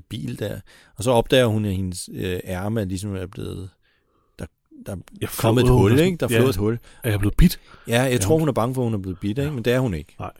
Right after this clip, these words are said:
Speaker 2: det er hun heldigvis ikke. Pyha. Og så får hun lige endnu en, øh, en, øh, en lille... Øh, slap sig af, slap sig af. Styr din vrede.
Speaker 1: Ja.
Speaker 2: Ikke? "Fear leads to the dark side."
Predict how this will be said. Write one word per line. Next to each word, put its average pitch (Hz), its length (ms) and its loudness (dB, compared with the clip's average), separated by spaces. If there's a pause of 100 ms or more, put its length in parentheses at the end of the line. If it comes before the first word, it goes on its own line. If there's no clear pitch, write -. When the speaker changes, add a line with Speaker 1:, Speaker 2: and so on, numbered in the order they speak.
(160)
Speaker 2:
det 131 60 -2
er 120 40 0
hun 117 100 -2
heldigvis 98 300 -4
ikke. - 140 -16 (180)
Pyha. 175 420 2 (420)
Og - 140 -2
så 143 100 4
får 139 200 6
hun 139 80 2
lige 135 180 6
endnu 127 160 0
en, 117 160 0
øh, 104 260 2 (400)
en, 107 140 -8
øh, 101 300 -8
en 113 80 -6
lille... 107 200 -2
Øh, 98 360 0 (180)
slap - 240 -4
sig 156 100 2
af, - 280 -6
slap 117 240 -4
sig 120 100 -2
af. 107 60 -6 (520)
Styr 143 220 4
din 127 180 -2
vrede. 101 300 0 (280)
Speaker 1:
Ja. - 680 -14
Speaker 2:
Ikke? 120 120 -8 (200)
"Fear 214 380 -4
leads 110 320 -10
to - 140 -4
the 95 100 -8
dark - 340 -4
side." - 540 -2